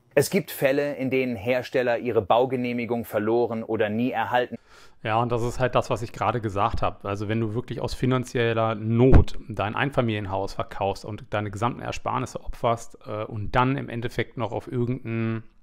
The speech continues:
Speaker 2: Betrüger reinfällst, dann hast du halt wirklich mit Zitronen gehandelt und dann stehst du ganz dumm da.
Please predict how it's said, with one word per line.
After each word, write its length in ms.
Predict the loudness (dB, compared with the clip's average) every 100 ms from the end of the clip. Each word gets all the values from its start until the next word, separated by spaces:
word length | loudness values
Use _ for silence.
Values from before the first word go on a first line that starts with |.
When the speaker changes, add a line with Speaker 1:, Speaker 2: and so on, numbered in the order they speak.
| -20 -6
Speaker 2:
Betrüger 460 | 2 6 8 8 6
reinfällst, 580 | 4 -2 -4 -4 -4 -6
dann 100 | -6
hast 200 | -4 -4
du 80 |
halt 160 | -4 -6 -8 2
wirklich 380 | 4 4 0 -6
mit 140 | -4
Zitronen 340 | -6 -6 -6 -4
gehandelt 260 | -4 -4
und 60 | -6
dann 80 | -6
stehst 260 | -6 -6
du 60 | -6
ganz 320 | -6 -6 -6
dumm 260 | -4 -2 0
da. 360 | 0 0 -2